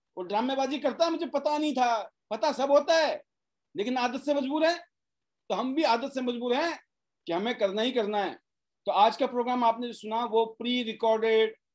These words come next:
YouTube चैनल का हमारा one of the favorite training में से एक ट्रेनिंग थी। और उसके बाद मैं अभी आया हूँ, तो ये भी पता लग गया भी, हाँ, बंदा टाइगर अभी जिंदा है, ठीक है। तो आपको रूबरू होने का भी मौका मिला,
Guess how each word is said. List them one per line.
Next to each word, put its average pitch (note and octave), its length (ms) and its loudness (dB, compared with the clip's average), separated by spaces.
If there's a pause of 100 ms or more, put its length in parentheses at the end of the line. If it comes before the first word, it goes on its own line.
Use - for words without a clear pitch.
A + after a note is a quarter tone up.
(220)
YouTube A#3 440 -2
चैनल A3 340 0
का G#3+ 120 2
हमारा G#3 240 4
one G3+ 140 4
of G3+ 80 -4
the G3+ 100 0
favorite F#3+ 360 0
training F#3+ 360 -6
में F#3 60 -4
से F#3 140 -4
एक E3+ 120 -8
ट्रेनिंग E3+ 320 -2
थी। C#3+ 240 -8 (640)
और G3 200 8
उसके G3 200 -8
बाद F#3 200 4
मैं F#3+ 120 -2
अभी F3+ 160 2
आया G3+ 220 6
हूँ, A#3+ 320 -2 (180)
तो F3+ 60 -2
ये F#3+ 80 -2
भी G3+ 80 -6
पता G3+ 200 0
लग G3 200 2
गया A3 140 2
भी, G#3 140 -4
हाँ, E3+ 380 0 (180)
बंदा F3+ 320 2 (500)
टाइगर F#3 260 0
अभी F#3 140 -4
जिंदा F3 300 2
है, C#3 120 2 (200)
ठीक G3+ 240 -4
है। F#3 120 0
तो - 400 -8
आपको F#3+ 420 0 (600)
रूबरू A3+ 280 4
होने A3 160 4
का G#3 120 6
भी G#3 80 2
मौका G3 280 2
मिला, E3+ 260 0